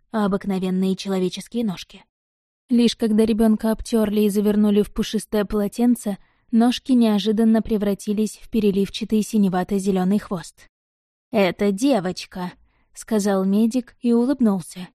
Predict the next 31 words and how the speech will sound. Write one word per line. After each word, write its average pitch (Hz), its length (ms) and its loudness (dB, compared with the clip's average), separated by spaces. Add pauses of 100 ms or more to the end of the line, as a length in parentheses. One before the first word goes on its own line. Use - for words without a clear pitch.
(460)
Все 269 240 2
Мираи 208 420 2
теперь 202 380 -4
улыбались, 208 720 -2
глядя 208 460 2
на 208 140 4
чудо 196 320 -2
новой 202 260 2
жизни. 185 460 -6 (340)
И, 233 100 4
казалось 202 580 0
бы, 202 300 -2
самое 196 480 -2
страшное 202 760 -4
уже 208 200 0
позади. 202 500 -6 (540)
Но 247 160 4
на 233 160 6
самом 240 380 2
деле 226 320 2
это 226 320 -2
было 226 240 2
не 247 140 4
так. - 320 -14 (500)
Лекарь, 226 480 2
что - 240 -6
держал 202 400 -2
запястье 208 560 -6
Раэллы, 185 480 -6 (220)
хмуро 214 420 2
проговорил: 208 540 -4